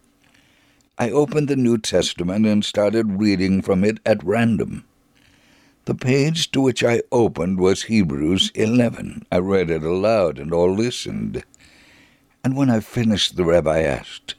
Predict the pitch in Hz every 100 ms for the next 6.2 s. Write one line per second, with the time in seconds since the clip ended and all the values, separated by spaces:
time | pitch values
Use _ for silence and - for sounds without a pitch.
0 | _ _ _ _ _ _ _ _ _ _
1 | - 151 151 170 - 123 92 82 95 87
2 | 57 - - 62 71 104 - _ _ _
3 | _ _ _ _ _ _ - 53 50 -
4 | - - - - - - - 82 90 113
5 | - - 58 55 - 55 50 - - 50
6 | - -